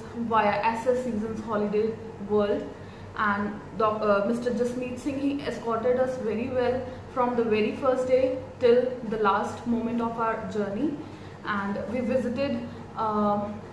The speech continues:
uh, some places which were very close to nature, so we actually explored the nature very well. The students were very happy to see, uh,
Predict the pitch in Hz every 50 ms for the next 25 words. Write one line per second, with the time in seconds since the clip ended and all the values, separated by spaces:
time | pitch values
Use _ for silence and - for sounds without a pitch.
0 | - - - - - - - 208 196 - 202 208 202 196 196 190 - - - -
1 | 285 277 277 277 262 240 247 247 247 262 262 233 247 233 240 262 254 240 240 226
2 | 233 - 240 233 214 226 226 - - 262 254 247 233 240 240 247 254 247 254 254
3 | 254 226 220 208 220 233 240 233 - - - - - - - - 247 240 - -
4 | 277 277 277 - - - - - 262 247 254 262 269 240 233 - 247 247 214 208
5 | 214 - 262 262 254 233 233 233 233 240 233 247 240 247 269 302 - - - -
6 | - - 233 240 240 - 254 254 226 226 254 247 247 254 247 240 240 233 233 240
7 | 240 240 240 208 202 - 254 240 - 277 277 - - 269 254 247 254 254 254 262
8 | - - - - - - 220 214 208 208 202 202 202 202 202 196